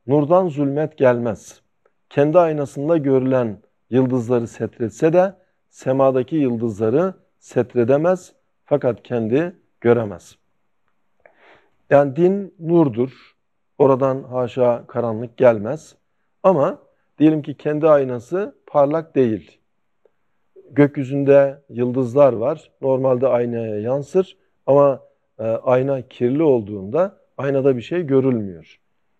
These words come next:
İşte insanların zihin aynası, idrak aynası günahlarla kirli, başka fikirlerle kirli. O zaman dinin hakikatleri,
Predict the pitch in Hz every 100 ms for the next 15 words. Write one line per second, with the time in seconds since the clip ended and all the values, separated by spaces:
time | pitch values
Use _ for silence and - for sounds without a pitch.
0 | - - 180 208 240 _ _ - 147 160
1 | 160 156 160 160 - 110 110 143 160 139
2 | 120 104 - 107 120 104 123 143 - 113
3 | 104 95 - 160 226 - _ _ _ _
4 | 143 147 135 139 131 123 113 - 104 98
5 | 95 110 _ _ _ _ _ 202 _ -
6 | 120 139 117 - 131 127 123 113 107 -
7 | 107 101 175 240 _ _ _ 135 185 196
8 | 143 113 139 185 123 123 - 113 117 104
9 | 110 104 190